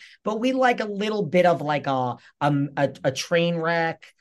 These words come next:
like, a mystery. Like, I love, like, I had Mackenzie Phillips on, you know, who slept with her father, you know, was molested by her father. We have to word that a certain way, you know, and, like, she's, she's been in recovery, so that doesn't really make her a train wreck, but I love, like, a drug recovery story.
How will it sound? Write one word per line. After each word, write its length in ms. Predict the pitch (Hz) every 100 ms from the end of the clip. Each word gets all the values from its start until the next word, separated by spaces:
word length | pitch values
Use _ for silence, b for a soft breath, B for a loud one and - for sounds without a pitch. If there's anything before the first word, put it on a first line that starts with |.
| _
like, 320 | 147 147 147 -
a 120 | 147
mystery. 960 | 147 175 180 - 190 170 170 170 165
Like, 180 | 156 135 -
I 140 | 147
love, 520 | 151 139 143 147 143
like, 220 | 123 127 131
I 160 | 131 117
had 160 | 127
Mackenzie 520 | 120 123 139 127 135 -
Phillips 380 | 202 175 135 -
on, 240 | 131 127
you 80 | 127
know, 160 | 127
who 100 | 123
slept 360 | 120 - 131 127
with 100 | 131
her 140 | 131
father, 580 | 139 - 190 170 131 120
you 140 | 127 127
know, 100 | 120
was 160 | 117
molested 480 | 117 120 143 135 127
by 140 | 120
her 120 | 120 110
father. 320 | 113 110 110
We 120 | 117
have 100 | 113
to 80 | 123
word 300 | 113 123 120
that 180 | 110 -
a 20 |
certain 380 | 123 - 117 131
way, 420 | 170 220 170 139 B B B
you 160 | 156 175
know, 340 | 165 151 147 156
and, 180 | 147
like, 280 | 139 135 131 _ _ _ 131
she's, 320 | 123 151 123 147 156
she's 200 | 139 143
been 200 | 127 170
in 60 | 160
recovery, 840 | 143 - 185 202 190 170 156 139
so 100 | 139
that 160 | 160 190
doesn't 160 | 190
really 160 | 175 156
make 180 | 143 139
her 220 | - 165
a 60 |
train 180 | 156 143
wreck, 160 | 131 123
but 140 | 147
I 100 | 156
love, 300 | 151 175 202
like, 140 | 170 139
a 40 |
drug 420 | 120 117 123 143
recovery 600 | 143 135 139 143 139 139
story. 580 | 135 143 139 135 135 131